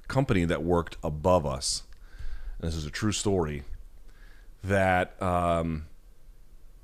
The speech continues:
they didn't secure their internet.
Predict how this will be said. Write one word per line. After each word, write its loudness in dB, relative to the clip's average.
they 4
didn't 8
secure 4
their 2
internet. 2